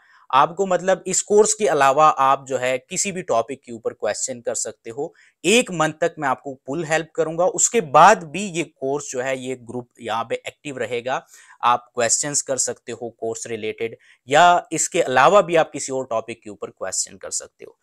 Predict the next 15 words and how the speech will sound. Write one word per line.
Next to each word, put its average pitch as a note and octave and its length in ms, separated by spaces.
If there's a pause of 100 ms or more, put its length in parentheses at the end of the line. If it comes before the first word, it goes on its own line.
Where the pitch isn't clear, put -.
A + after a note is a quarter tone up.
And C#3 300
इस G#3+ 200
कोर्स D3+ 440
में D3+ 200
एक E3 520
रिकॉर्डेड B2 500 (120)
वीडियो C3 340
है, D3 280 (260)
उस - 240
वीडियो D3 440
में E3 180
सारे D#3+ 500
मेथड्स C3 800
with A2+ 540
proof G2 140